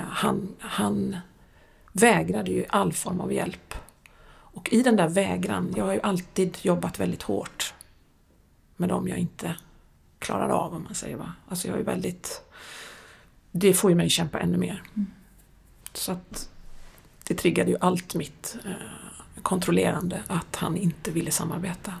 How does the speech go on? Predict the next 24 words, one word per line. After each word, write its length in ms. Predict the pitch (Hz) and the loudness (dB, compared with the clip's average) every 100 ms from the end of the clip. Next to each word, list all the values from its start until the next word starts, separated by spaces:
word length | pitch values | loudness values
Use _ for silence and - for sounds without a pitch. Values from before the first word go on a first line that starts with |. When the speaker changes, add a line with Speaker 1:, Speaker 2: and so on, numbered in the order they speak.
| - | -4
Speaker 2:
Mm. 120 | 196 - | -4 -4
Speaker 1:
Han 140 | - 185 | -4 0
vägrade 600 | 180 180 180 175 175 180 | 2 2 0 0 -2 -2
psykologisk 540 | 180 - 180 175 - | -4 -2 -2 0 0
hjälp, 280 | 214 214 - | 2 2 0
han 120 | 180 | -2
vägrade 540 | 175 170 175 185 180 180 160 - - - | 0 0 -2 -2 -2 -4 -6 -14 -14 -8
tabletter, 840 | 165 165 175 - 185 175 180 175 - - | -4 -2 -4 -4 -4 0 0 -2 -6 -4
an-, 680 | 175 - - 226 202 196 - | -4 -4 -10 -8 -8 -6 -4
antidepressiva, 720 | - 175 180 180 175 196 190 185 | 0 0 0 0 0 0 0 0
han 240 | 175 180 | 2 2
vägrade 600 | 180 170 170 180 180 180 - - - - - - - - - | 2 2 0 0 0 0 -4 -12 -12 -12 -12 -14 -16 -14 6
all 260 | 262 190 | 8 8
form 340 | 165 208 202 180 | 4 0 -2 -2
av 240 | 180 180 | -2 -4
att 120 | - | -6
det 60 | - | -4
hade 340 | - 202 160 | 0 2 2
överhuvudtaget 840 | 175 170 - 247 175 175 185 180 175 | 2 0 4 4 4 0 -2 0 0
med 80 | |
honom 200 | 175 180 | 2 2
själv 260 | 180 254 180 | 2 0 0
att 60 | 175 | -2
göra. 260 | - 180 | -8 -10